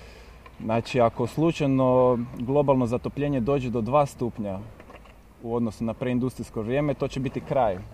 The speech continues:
zato što kako raste temperatura, tako se oceani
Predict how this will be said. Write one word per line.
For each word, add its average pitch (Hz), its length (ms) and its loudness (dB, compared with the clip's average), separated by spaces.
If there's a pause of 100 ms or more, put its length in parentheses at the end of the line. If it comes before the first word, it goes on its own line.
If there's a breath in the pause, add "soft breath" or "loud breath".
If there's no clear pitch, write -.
zato 113 200 -6
što 113 200 -10
kako 131 320 -2
raste 139 300 2
temperatura, 127 600 -2
tako 139 280 0
se - 180 -4
oceani 120 840 0